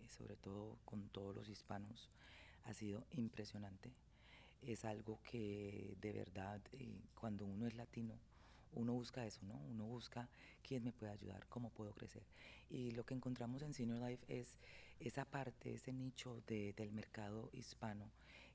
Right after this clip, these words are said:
que no está totalmente desarrollado, que nosotros vinimos a crecer aquí con la compañía y la oportunidad que le estamos brindando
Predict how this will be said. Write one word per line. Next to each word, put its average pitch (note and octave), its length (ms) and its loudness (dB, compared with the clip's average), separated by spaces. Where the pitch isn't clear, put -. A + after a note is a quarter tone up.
que A2+ 500 2
no A2+ 320 6
está A#2 300 0
totalmente A2 560 0
desarrollado, G#2 720 -4
que C#3 120 2
nosotros A#2+ 480 0
vinimos - 480 0
a B2+ 120 0
crecer A2+ 540 4
aquí - 260 -2
con A#2+ 200 4
la A2+ 80 4
compañía G#2+ 580 2
y C3+ 120 4
la B2 100 6
oportunidad A2+ 760 2
que A#2 100 -2
le A2+ 80 0
estamos A2 400 -2
brindando G#2 440 -2